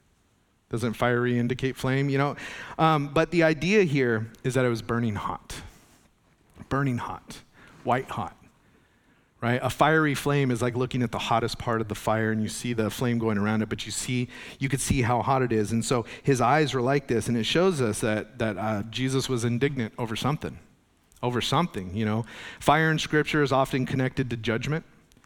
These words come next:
Anytime judgment is connected with God, it's righteous judgment, right? It's perfect judgment. It's just judgment. It's fair judgment.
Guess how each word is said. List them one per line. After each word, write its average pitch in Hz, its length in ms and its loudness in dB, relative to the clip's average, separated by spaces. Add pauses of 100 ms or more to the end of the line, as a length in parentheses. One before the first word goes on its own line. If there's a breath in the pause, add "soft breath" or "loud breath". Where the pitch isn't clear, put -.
(1200 soft breath)
Anytime 147 460 4
judgment 139 380 2
is 131 80 -2
connected 127 460 -2
with 117 180 -4
God, 120 320 0
it's - 200 -6
righteous 113 540 -2
judgment, 147 520 -2
right? 127 200 -2
It's 123 140 -6
perfect - 580 -4
judgment. 135 460 0
It's 117 200 -4
just 131 520 -4
judgment. 139 460 0
It's - 180 -4
fair 139 560 2
judgment. 143 840 -2